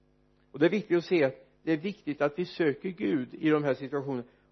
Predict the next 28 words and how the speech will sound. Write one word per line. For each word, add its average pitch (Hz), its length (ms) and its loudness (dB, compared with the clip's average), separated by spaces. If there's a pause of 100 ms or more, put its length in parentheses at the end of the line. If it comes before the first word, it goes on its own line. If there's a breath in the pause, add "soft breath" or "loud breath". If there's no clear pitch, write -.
Och 160 240 2
att 156 80 2
söka 156 320 0
Gud 143 200 -2
är 147 80 4
alltså 127 220 0
att 123 100 -8
använda 117 420 -4
de 139 100 -8
här 131 380 -10
också. - 260 -20 (1300)
Vi 120 80 -10
har 113 160 0 (140)
hjärt-, 123 320 -2 (140)
hjärtats 127 500 -2
öron 101 340 -2
då. - 140 -14 (640)
Men 113 240 -4 (340)
åskådliggjort 110 640 -6
så. - 220 -14 (1040)
Det 160 60 0
är 170 40 -2
viktigt 185 360 -4
att 151 160 2
vi 165 100 4
lyssnar 180 380 -8
på - 120 -6
Gud. - 280 -8